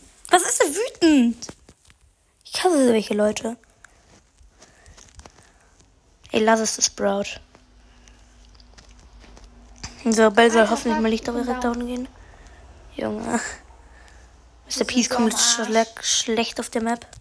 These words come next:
Speaker 1: Mister P ist einfach schlecht. Junge.
Speaker 2: Wir haben verkackt.
Speaker 1: Das waren natürlich wieder so richtige Pros. Wahrscheinlich waren die alle auf sechzig K.
Speaker 2: Hast du
Speaker 1: Vierunddreißig K.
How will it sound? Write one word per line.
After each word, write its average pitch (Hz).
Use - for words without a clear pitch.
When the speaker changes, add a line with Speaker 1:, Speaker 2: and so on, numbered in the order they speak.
Speaker 1:
Mister 233
P 254
ist 247
einfach 226
schlecht. -
Junge. 202
Speaker 2:
Wir 240
haben 220
verkackt. 233
Speaker 1:
Das -
waren 254
natürlich 254
wieder 254
so 226
richtige 247
Pros. 240
Wahrscheinlich 240
waren 233
die 220
alle 214
auf 208
sechzig 220
K. 240
Speaker 2:
Hast -
du 254
Speaker 1:
Vierunddreißig 240
K. 233